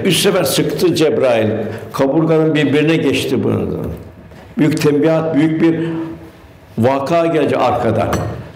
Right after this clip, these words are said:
Ona "İkra bismi rabbikellezi halak", yaratan Rabbinin adıyla oku. O zaman bütün kainat açıldı Efendimizin sadrına. Okudu ve okuduğunu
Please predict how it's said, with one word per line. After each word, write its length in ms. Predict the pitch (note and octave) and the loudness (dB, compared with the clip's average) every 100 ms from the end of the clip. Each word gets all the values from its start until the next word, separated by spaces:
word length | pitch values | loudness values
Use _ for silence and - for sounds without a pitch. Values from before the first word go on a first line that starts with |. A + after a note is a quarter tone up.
| - - | -10 -2
Ona 240 | C#3 E3 | 0 2
"İkra 260 | D#3+ E3 D#3+ | 2 2 0
bismi 260 | D#3+ E3 | 0 0
rabbikellezi 640 | D#3+ D3+ - E3 D#3+ D3+ D#3 | 0 0 0 0 0 2 0
halak", 560 | C#3+ D#3 D#3+ D#3+ - | 0 0 0 -2 0
yaratan 400 | C#3 D3 C#3+ D3+ | 0 2 0 0
Rabbinin 320 | C#3 C3+ C3+ C3 | 0 0 -2 -2
adıyla 420 | B2+ B2 A2+ G#2+ | -2 0 0 0
oku. 260 | G#2+ G#2 - - - - - - | -2 -6 -10 -12 -18 -20 -20 -4
O 140 | C3+ C#3+ | 0 2
zaman 220 | D3 C3+ | 2 2
bütün 320 | C3 F#3+ - | 2 0 2
kainat 460 | D3 D3 C#3+ D3 C#3+ | 0 2 0 0 -2
açıldı 340 | - C3+ C3 | 0 0 2
Efendimizin 560 | A2 A#2 G#2+ G#2+ A2 G2+ - - - | 0 0 -2 -2 -6 -8 -10 -10 -8
sadrına. 460 | - G#2+ A2+ A2 - - - - - - C#3 | -2 -2 -2 -4 -6 -10 -16 -20 -20 -4 -2
Okudu 680 | C#3 D#3+ E3 G#3 A3 - - - - - - | 2 2 2 2 0 -2 -4 -8 -12 -4 0
ve 60 | |
okuduğunu 840 | D#3 D#3 E3 D#3+ D#3+ E3 F#3 F#3+ | 2 2 2 2 2 2 2 0